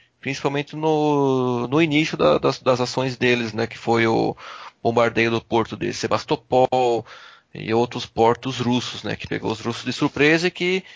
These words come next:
fez com que efetivamente os russos declarassem guerra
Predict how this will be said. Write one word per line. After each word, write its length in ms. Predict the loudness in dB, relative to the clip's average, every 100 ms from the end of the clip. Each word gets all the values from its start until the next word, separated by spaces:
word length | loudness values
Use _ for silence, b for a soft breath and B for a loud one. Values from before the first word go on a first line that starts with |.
| B
fez 480 | -14 -2 4 4 4
com 160 | -2
que 100 | 0 0
efetivamente 760 | 0 0 2 2 0 -4 -2
os 160 | -4 -2
russos 400 | -4 -4 -6 -4
declarassem 600 | -4 0 2 2 -2 -4
guerra 520 | 2 2 2 0 -4